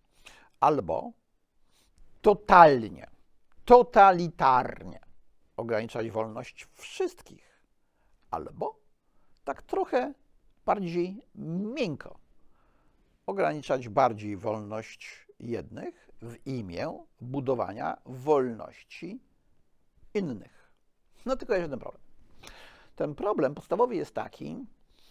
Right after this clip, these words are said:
że nie ma wówczas równości wobec prawa. Bo państwo przy pomocy prawa ogranicza wolność jednych na rzecz wolności tych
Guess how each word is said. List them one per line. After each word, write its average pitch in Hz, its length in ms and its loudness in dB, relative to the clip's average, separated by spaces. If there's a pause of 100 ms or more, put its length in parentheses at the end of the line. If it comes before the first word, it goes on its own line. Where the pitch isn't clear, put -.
(460)
że 139 540 2 (360)
nie 143 160 -6
ma 143 160 -6
wówczas 117 340 -10
równości 120 920 -8 (200)
wobec 113 540 -12
prawa. - 460 -10 (1000)
Bo - 120 -10
państwo - 760 -10
przy - 180 -20
pomocy 117 320 -16
prawa - 680 -8
ogranicza 120 560 -10
wolność - 720 -8
jednych 104 920 -8 (640)
na 160 160 0
rzecz 120 440 -4
wolności 147 920 -2 (640)
tych - 200 -18